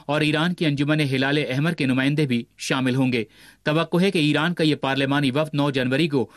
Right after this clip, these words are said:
میانمار کے لیے روانہ ہوگا اور اپنے دو روزہ قیام کے دوران حکومت میانمار اور مسلم آبادی کے نمائندوں سے بات چیت کرے گا۔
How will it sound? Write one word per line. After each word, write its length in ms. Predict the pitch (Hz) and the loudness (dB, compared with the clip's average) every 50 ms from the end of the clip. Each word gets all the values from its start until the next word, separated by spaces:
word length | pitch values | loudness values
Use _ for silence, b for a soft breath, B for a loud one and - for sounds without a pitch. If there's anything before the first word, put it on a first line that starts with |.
| B B B B | B B B B
میانمار 480 | 139 147 156 156 156 151 151 156 170 | -2 0 0 2 2 2 0 0 0
کے 140 | 175 - 170 | -2 -2 0
لیے 160 | 160 151 135 | 0 0 0
روانہ 300 | 127 123 123 131 139 151 | 0 0 0 0 0 0
ہوگا 240 | 143 147 151 151 185 | 0 0 0 0 0
اور 80 | 185 175 | 0 0
اپنے 220 | 156 143 151 139 | -2 -2 -2 -2
دو 180 | 117 117 135 147 | 0 0 2 2
روزہ 200 | 160 160 151 147 | 2 2 0 -2
قیام 380 | - - 127 123 131 156 165 | -2 -2 -2 0 0 0 -2
کے 120 | 151 147 120 | -2 -2 -2
دوران 300 | 127 131 131 131 147 151 | -2 0 0 0 0 0
حکومت 400 | 143 - - 139 143 151 156 165 | -2 -2 -2 -2 -2 -2 0 0
میانمار 520 | 139 120 120 120 123 123 123 127 131 139 160 - B B B B B | -2 -2 -2 -2 -2 -2 0 0 -2 -2 -4 -8 B B B B B
اور 160 | 147 156 165 | -2 0 2
مسلم 360 | 156 156 165 160 - 196 185 | 2 2 0 0 0 -2 -2
آبادی 400 | 160 147 139 139 139 139 147 170 | -2 -2 0 0 0 0 0 0
کے 100 | 165 - | 0 0
نمائندوں 380 | 131 127 127 131 139 147 156 160 | 0 0 0 0 0 0 -2 -2
سے 120 | - 160 | -2 -2
بات 220 | 139 127 127 123 - | -2 -2 -2 -2 -2
چیت 160 | 135 117 - | -4 -2 -2
کرے 240 | - 120 117 117 110 | 0 0 0 0 0
گا۔ 120 | 113 | -2